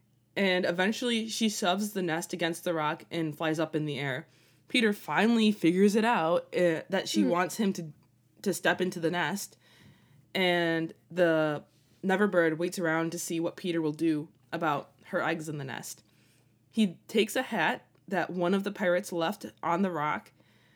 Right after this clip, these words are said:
Speaker 1: and turns it into a boat for the eggs. The bird settles into her new nest, and they both float away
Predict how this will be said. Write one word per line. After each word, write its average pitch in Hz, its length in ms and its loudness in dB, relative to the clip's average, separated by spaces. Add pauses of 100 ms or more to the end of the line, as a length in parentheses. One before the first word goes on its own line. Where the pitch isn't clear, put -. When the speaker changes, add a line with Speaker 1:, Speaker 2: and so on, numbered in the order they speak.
(380)
Speaker 1:
and 175 360 2
turns 185 260 0
it 208 140 0
into 202 580 0 (180)
a 185 60 -4
boat 170 420 0 (220)
for 180 340 0
the 165 160 2
eggs. - 440 -8 (720)
The 196 80 -4
bird 220 500 0
settles 214 380 0
into 208 240 2
her 185 140 0
new 180 180 0
nest, 208 460 -2 (200)
and 170 280 4
they 165 40 4
both 160 460 -2
float 175 300 2
away 165 320 2